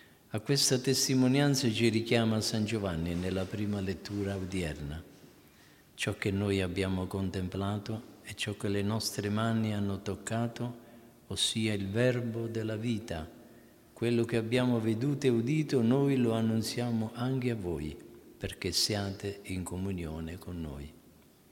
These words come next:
Chiediamo questa sera all'Apostolo prediletto di rimanere fedeli alla nostra vocazione,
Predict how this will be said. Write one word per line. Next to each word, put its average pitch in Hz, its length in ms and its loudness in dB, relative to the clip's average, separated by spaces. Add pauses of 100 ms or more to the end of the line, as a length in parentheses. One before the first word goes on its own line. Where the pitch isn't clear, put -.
(920)
Chiediamo 87 580 -2
questa - 360 -2
sera 101 320 -2
all'Apostolo 107 720 -2
prediletto 113 800 -2
di 101 160 -2
rimanere 113 760 0
fedeli 139 1040 -2
alla 104 240 -2
nostra 104 500 -4
vocazione, 90 880 -6